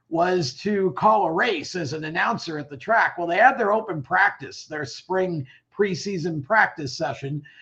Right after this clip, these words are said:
I was out there just covering it for the paper and whatever, doing my media thing.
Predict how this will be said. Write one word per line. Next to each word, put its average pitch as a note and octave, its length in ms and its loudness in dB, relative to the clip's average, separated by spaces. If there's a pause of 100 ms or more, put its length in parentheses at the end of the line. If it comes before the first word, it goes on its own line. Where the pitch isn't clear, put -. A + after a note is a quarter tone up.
(220)
I A#3 120 4
was D4 200 4
out F#3+ 240 4
there G3 220 0
just F3 440 -4 (440)
covering G#3 460 2
it A3 200 -8
for F#3 200 -2
the F3+ 140 -2
paper G#3 500 2
and G3+ 120 -2
whatever, G3 380 0
doing G#3 220 0
my G3 120 0
media G3+ 360 -4
thing. G3+ 400 -6